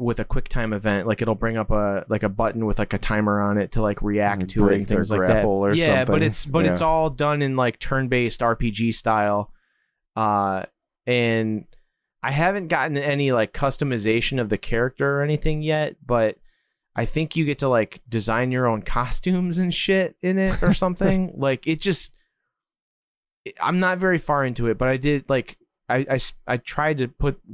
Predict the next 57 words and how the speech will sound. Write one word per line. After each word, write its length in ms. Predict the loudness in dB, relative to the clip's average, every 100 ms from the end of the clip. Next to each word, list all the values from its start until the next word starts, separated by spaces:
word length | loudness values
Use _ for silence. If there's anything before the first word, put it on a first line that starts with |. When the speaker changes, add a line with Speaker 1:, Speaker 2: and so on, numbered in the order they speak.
| -4
Speaker 1:
put 160 | 0
a, 120 | -2 -2
at 140 | -2 0
least 220 | 0 -2
an 80 | -2
hour 320 | 2 2 2
or 80 | 0
two 240 | -2 0
into 300 | 0 0 0
it 80 | 0
just 240 | 0 -4
to 60 | -2
kinda 360 | -2 0 -2 -4 -6
get 160 | -6 -4
the 80 | -2
feel 220 | 0 0
for 220 | 0 -2
it. 60 | 0
And 140 | -2
it, 80 | 0
it 160 | 0 0
seems 400 | 0 0 0 0
like 160 | 0
it's 140 | -2 0
going 240 | 0 0
to 60 | 0
be 140 | 0
a 100 | 2
lot 520 | 2 2 0 0 0 0
of 220 | -2 -2
really 580 | -2 0 2 2 0 -4
dumb 540 | -12 -2 0 2 0
fun. 580 | -4 -2 0 0 -2 -6 -8 -12 _ _ _ _ _ _ _ -4
Um, 540 | 0 0 -2 -4 -10 -16 -20 _ _ _ _
Speaker 2:
Yeah, 180 | -2 0
they 160 | 0 0
have 200 | 0 0
a 60 | 2
lot 300 | 2 2 0
of 280 | -2 -4
real 340 | -2 2 2 2
wrestlers 760 | 0 -2 -2 0 2 2 0 -2
that 220 | 0 2
are, 180 | 2 2
like, 340 | 0 -2 -6 -6
involved 200 | -2 0
Speaker 1:
Yeah, 140 | 2
like, 200 | 4 4
Diamond 320 | 2 2 0
Speaker 2:
in 40 | 2
the 60 |
Speaker 1:
Dallas 260 | 2 2 2
Speaker 2:
game. 140 | 4
Speaker 1:
Page 280 | 4 2 0
is 120 | 0
in 140 | 0 0
it, 240 | 0 -4